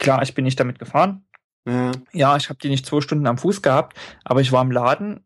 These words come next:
Speaker 1: also wa-, das macht dann meist unser örtlicher Bike-Dealer, der so die, die Lagerung und die Abwicklung und dann holen wir's bei denen ab und so,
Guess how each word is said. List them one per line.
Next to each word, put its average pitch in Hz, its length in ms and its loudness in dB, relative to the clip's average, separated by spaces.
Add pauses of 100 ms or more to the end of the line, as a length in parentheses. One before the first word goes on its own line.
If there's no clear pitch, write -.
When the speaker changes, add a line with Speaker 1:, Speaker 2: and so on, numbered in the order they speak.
Speaker 1:
also 135 340 -4
wa-, 127 200 0 (120)
das 131 160 -10 (120)
macht 131 460 -6
dann 135 80 -2
meist 123 220 0
unser 127 200 -2
örtlicher 131 460 2
Bike-Dealer, 170 680 -2 (720)
der 131 680 2 (260)
so 139 220 -6
die, 127 320 -2 (1500)
die 127 60 0
Lagerung 127 540 2
und 127 220 -4
die - 100 -6
Abwicklung 135 540 0
und 120 200 -6
dann 123 200 -2
holen 139 120 2
wir's 127 160 2
bei 120 140 2
denen 117 180 2
ab 123 200 -2
und 127 100 2
so, 127 340 2